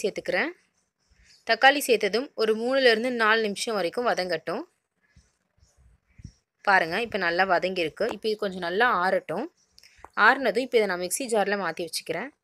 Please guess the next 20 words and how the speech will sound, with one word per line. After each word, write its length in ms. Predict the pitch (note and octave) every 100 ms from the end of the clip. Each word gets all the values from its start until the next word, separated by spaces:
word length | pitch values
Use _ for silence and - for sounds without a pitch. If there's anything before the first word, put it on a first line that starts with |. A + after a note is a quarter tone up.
| -
கொஞ்சமா 380 | B3 C4 C4 C#4 A#3
தண்ணி 180 | G#3 A#3 -
சேர்த்து 300 | E3+ B3+ A3+
நல்லா 180 | G#3 A3+
பேஸ்டா 340 | G3 G3+ - A3
அரைச்சு 220 | F3+ E3+ F#3
எடுத்துக்கலாம். 460 | E3+ F3 - E3 C4+ - -
பாருங்க, 240 | F#3 G3+ G#3+
இந்த 80 | F#3+
மாதிரி 200 | F#3 G3+
நல்லா 160 | E3 F3+ F3
பேஸ்டா 280 | E3+ - F#3+
அரைச்சு 220 | D#3+ - E3
எடுத்தாச்சு. 400 | - D#3 - C4 - _ _ - - - -
இப்ப 140 | - -
கடாயில 400 | F#3+ A3+ A#3 A#3 A3
ரெண்டு 160 | G#3 -
ஸ்பூன் 300 | A#3 A3+ G#3
எண்ணெய் 180 | G3 G3+
ஊத்திருக்கேன். 500 | - E3 D#3+ E3+